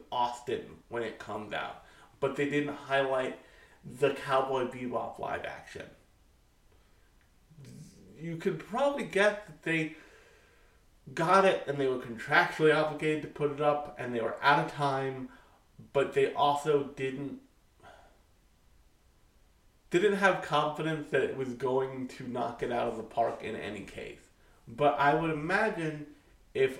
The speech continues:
on the first day, everybody, on the first day it was out, everybody opened up Netflix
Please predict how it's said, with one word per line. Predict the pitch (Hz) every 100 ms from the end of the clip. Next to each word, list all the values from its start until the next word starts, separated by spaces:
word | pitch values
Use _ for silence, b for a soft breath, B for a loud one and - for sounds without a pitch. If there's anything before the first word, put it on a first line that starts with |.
| -
on | 120 127
the | 131
first | - 135 147 -
day, | 151 151 -
everybody, | 135 139 143 143 143 139 - -
on | 123
the | 120
first | - 143 151
day | 143
it |
was | 139 143
out, | 160 165 -
everybody | 123 131 127 131 127 127 B B B B B B B B _ _ _ _ _ _ _ _ _ _ _ _
opened | 147 151 151
up | 151 151
Netflix | 175 - 156 139 -